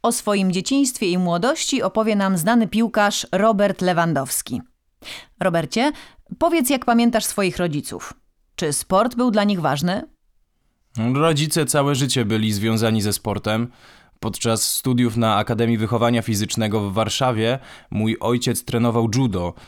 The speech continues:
Speaker 2: Tam też poznał moją mamę, siatkarkę. Potem przeprowadzili się do Leszna i oboje uczyli W F-u w tej samej szkole podstawowej. Tata był również dyrektorem lokalnego ośrodka sportu.
Speaker 1: Jaką rolę odegrał ojciec w twoim życiu?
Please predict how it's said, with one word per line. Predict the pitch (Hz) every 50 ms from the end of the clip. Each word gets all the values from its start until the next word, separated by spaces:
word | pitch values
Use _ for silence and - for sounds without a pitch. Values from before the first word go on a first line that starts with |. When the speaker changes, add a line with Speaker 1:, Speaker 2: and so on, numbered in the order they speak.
| - - _ _ _ _
Speaker 2:
Tam | - 107 117
też | 120 123 123
poznał | - 127 120 123 127 123
moją | 123 123 123 127 123
mamę, | 127 131 131 123 107 95 92 90
siatkarkę. | - - 107 107 - - 120 113 101 - - 95 92 - - - - _ _ _ _ _ _ _ _ _ _ _
Potem | - 135 131 156 135
przeprowadzili | 120 - 131 - 123 123 120 123 120 127 127 127 120
się | - 123
do | 117 123
Leszna | 135 151 156 143 - 120 117 101 98
i | 104 104
oboje | 107 107 104 120 120 120 113
uczyli | 113 110 - 123 117 113 104
W | 101 107 117 123
F-u | 120 110 - - 90
w | 82 -
tej | - 95 95
samej | - - 101 107 107
szkole | 104 - - 110 107 98
podstawowej. | - 101 - - - - 104 95 101 90 82 80 78 80 - - - _ _ _ _ _ _ _ _ _
Tata | - 110 107 - 120
był | 113 120 117 117
również | 123 120 110 120 117 101
dyrektorem | 95 104 113 113 107 - - 123 117 117 110 110
lokalnego | 110 - 120 110 107 110 113 110 110 104
ośrodka | 101 - - 120 117 110 - 117 107
sportu. | - - 113 101 92 - 82 - - - - _ _ _ _ _ _ _ _ _ _ _ _ -
Speaker 1:
Jaką | 185 220 247 247 - 320 302 269 247
rolę | 233 220 208 185 170 165 -
odegrał | - 165 170 170 175 160 175 175 170 175 -
ojciec | - 180 170 160 - - 160 160 156 -
w | -
twoim | - - - 170 160 156 156 156
życiu? | 139 151 127 123 - 135 123 139